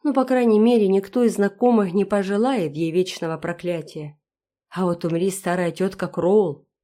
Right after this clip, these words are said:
так многие, в том числе и мистер Склейтер, подумают, что будет только справедливо, если она тот же час окажется в огненной гиене. Тут они завернули во двор старого особняка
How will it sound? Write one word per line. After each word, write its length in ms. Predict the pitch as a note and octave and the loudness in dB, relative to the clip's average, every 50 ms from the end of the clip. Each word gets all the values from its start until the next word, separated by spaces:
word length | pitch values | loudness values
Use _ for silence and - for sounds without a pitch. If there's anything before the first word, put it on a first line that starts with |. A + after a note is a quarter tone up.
| _ _ | _ _
так 240 | - F#4+ F#4 F#4 - | -2 0 0 2 4
многие, 580 | G3+ G3+ F#3+ G3 G#3+ A#3+ A#3 A3+ A3+ G3 F3+ | 4 4 6 6 6 6 6 4 4 2 0
в 80 | F3+ - | 0 0
том 200 | - F#3+ F#3 F3+ | 0 0 0 0
числе 420 | F#3 - E3+ - - G3 G#3+ A3 | -2 -6 -10 -8 0 2 4 6
и 20 | G3 | 6
мистер 400 | F3+ F3+ G3+ G3+ G3 - F#3 D#3 | 6 4 2 0 0 -6 -6 -6
Склейтер, 600 | D3 - - F3+ F3 F#3+ G#3+ A3 A3 - F3+ - | -6 -10 -6 -2 2 4 4 4 2 0 -6 -4
подумают, 840 | - F3 E3 D3+ C#3+ E3+ G#3+ A#3 G#3+ F3 D3 C#3+ C3+ C3+ - - _ _ _ _ _ | -2 -4 -4 -2 0 0 2 2 2 2 0 -2 -6 -8 -14 -20 _ _ _ _ _
что 260 | _ - - - E4+ D4 | _ -16 -2 0 2 2
будет 480 | C4+ D#4+ D#4 C4+ D4 C#4+ C#4+ - - _ _ _ _ _ _ _ _ _ | 4 2 4 4 2 0 0 -4 -18 _ _ _ _ _ _ _ _ _
только 340 | - D4 D4 C#4 C4 - C4+ | 0 2 2 2 4 2 0
справедливо, 760 | C4+ - - C#4 C#4 C#4 C#4 C4 C#4+ C4 C#4+ C4+ A#3 E3 C#3+ | -2 0 0 0 2 2 2 2 2 2 2 2 2 0 -2
если 400 | C#3+ D3 D#3 F3 F3 - - F3 | -4 -2 -2 -2 -2 -2 -4 -4
она 320 | F3 F3 F3 F3+ F#3+ F#3+ F#3 | -2 0 0 0 0 0 -2
тот 260 | F#3+ - F#3+ F#3 D#3+ | -2 -2 -2 -2 -2
же 140 | D3+ F3 E3+ | -4 -8 -8
час 420 | - - G3+ G3 G3+ G3 - - _ _ _ _ _ _ - | -6 -4 -4 -2 -2 -4 -6 -12 _ _ _ _ _ _ -2
окажется 640 | F#3+ F#3+ F#3+ F#3+ G3 G3 F3+ F#3 F3+ - - G3 F3 | -2 -2 0 -2 -4 -2 -2 -4 -8 -4 -4 -4 -4
в 160 | F3 - _ _ - | -6 -8 _ _ 2
огненной 540 | G#3 G#3 F#3+ F#3 F#3+ G3+ G3 G3 F#3+ F#3+ | 2 2 2 0 0 0 0 2 0 0
гиене. 800 | F#3 E3+ F#3+ G#3 G#3 G#3 G#3 G#3+ G#3+ G3 E3 D3 C#3 C#3 D3 - _ _ _ _ _ | -2 -2 -2 -2 -2 0 0 0 0 0 -2 -4 -6 -8 -10 -14 _ _ _ _ _
Тут 180 | - F#4 F#4 - | 0 0 2 4
они 180 | A#3 G3 F3 | 4 2 2
завернули 600 | D3+ D3+ D#3+ D#3 E3+ E3 D#3 F3 G#3 A3+ G#3+ G3 | 2 0 -2 0 0 0 2 2 2 2 2 2
во 160 | F3 D#3 D3+ C3+ | 0 -2 -4 -6
двор 300 | C#3 C#3+ F#3 G3+ F#3+ F#3 | -6 -6 -6 -6 -6 -8
старого 520 | - - - E3 F3+ G3+ G3 F3+ E3 E3+ | -12 -12 -8 -6 -6 -4 -6 -6 -8 -10
особняка 720 | D3+ - - D3+ C#3+ D3 D3 D3 D3 - D#3+ E3 E3+ | -12 -10 -10 -8 -4 -4 -4 -4 -6 -8 -8 -8 -10